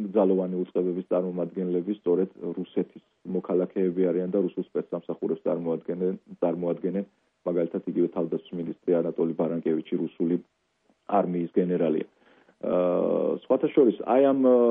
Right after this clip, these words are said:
ვერსიებთან დაკავშირებით ოსურმა მხარემაც გააკეთა პირველი განცხადება, ე, ბორის ჩოჩიევმა, განსაკუთრებულ საქმეთა მინისტრმა, სეპარატისტული ხელისუფლებისა, ე, პროვოკაცია უწოდა აი ამ განცხადებებს, აი ამ,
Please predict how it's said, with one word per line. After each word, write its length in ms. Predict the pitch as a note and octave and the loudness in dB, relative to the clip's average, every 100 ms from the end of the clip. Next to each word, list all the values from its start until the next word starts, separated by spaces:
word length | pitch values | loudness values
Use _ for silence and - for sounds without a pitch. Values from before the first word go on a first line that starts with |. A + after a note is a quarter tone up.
| A2+ G#2 | 6 4
ვერსიებთან 600 | A#2 A#2 B2+ G2+ G#2 F#2 | 2 2 2 2 0 -2
დაკავშირებით 680 | G2 F#2+ - F#2+ F2+ G#2+ | 0 -2 -2 0 0 0
ოსურმა 400 | G2 A2 C3 A2+ G#2 | 0 0 0 0 0
მხარემაც 460 | - G2+ F2 E2+ | -2 -2 -2 -2
გააკეთა 520 | G2 F2 E2+ E2+ - D#2 | -2 0 -2 -8 -8 -6
პირველი 400 | G2+ F2+ F2+ F2+ | -2 0 0 0
განცხადება, 600 | F#2 - F#2+ F#2 F#2 A#2+ | -4 -4 -4 -2 0 0
ე, 320 | B2 D2 E2+ - | 0 -4 -8 -4
ბორის 320 | G2+ F#2+ F#2+ | -2 0 -2
ჩოჩიევმა, 540 | G#2+ F#2 G2+ F2+ E2 | -4 -4 -2 -2 -2
განსაკუთრებულ 600 | F2 F2 F#2+ F2+ F2+ F2 | -4 -4 -6 -4 -6 -6
საქმეთა 380 | - F2+ F2 F#2 | -6 -8 -8 -6
მინისტრმა, 500 | F#2 F2+ E2 - E2+ D#2 | -6 -6 -8 -8 -8 -10
სეპარატისტული 720 | - G2+ F#2 F2+ F2 - F2+ F2+ | -6 -2 0 -2 -4 -4 -4 -2
ხელისუფლებისა, 680 | F2+ F2 - F#2+ F2 - | -2 -4 -6 -4 -4 -4
ე, 100 | A2 - _ _ _ _ | -6 -8 _ _ _ _
პროვოკაცია 840 | - G#2 G2+ C#3 B2+ B2 A2+ B2 G#2 | -4 -4 4 6 6 4 -2 0 0
უწოდა 360 | E2+ E2+ E2 | 0 -2 -2
აი 80 | E2+ | -2
ამ 120 | F2 F2 | -4 -6
განცხადებებს, 640 | F#2 F#2 G2 F2+ G2+ A2+ | -8 -6 -8 -4 -2 -2
აი 160 | G2+ F#2 | -2 -2
ამ, 120 | F2+ | -4